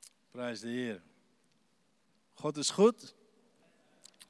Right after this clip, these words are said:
Ik ben ook blij dat ik, eh, deze keer mijn vrouw heb, eh, kunnen meenemen. Ik zeg altijd mijn vrouw, niet mijn echtgenote. Want echtgenote is voor sommigen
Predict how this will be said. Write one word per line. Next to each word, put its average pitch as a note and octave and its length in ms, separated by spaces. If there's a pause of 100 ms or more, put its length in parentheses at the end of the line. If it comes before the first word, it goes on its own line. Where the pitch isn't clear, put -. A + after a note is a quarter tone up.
(840)
Ik D3+ 80
ben D#3+ 100
ook D3+ 100
blij D#3+ 260
dat D#3 180
ik, - 180
eh, D#3+ 260
deze D#3+ 260
keer D#3+ 200
mijn D3+ 140
vrouw E3+ 340
heb, D3+ 240
eh, D#3+ 260 (120)
kunnen D#3 320
meenemen. D3+ 680 (960)
Ik D3+ 120
zeg - 240
altijd G3+ 260
mijn E3+ 240
vrouw, D#3 540
niet D#3+ 240
mijn D#3 220
echtgenote. D#3 960 (800)
Want D3+ 140
echtgenote E3+ 680
is C#3 220
voor - 300
sommigen D#3 720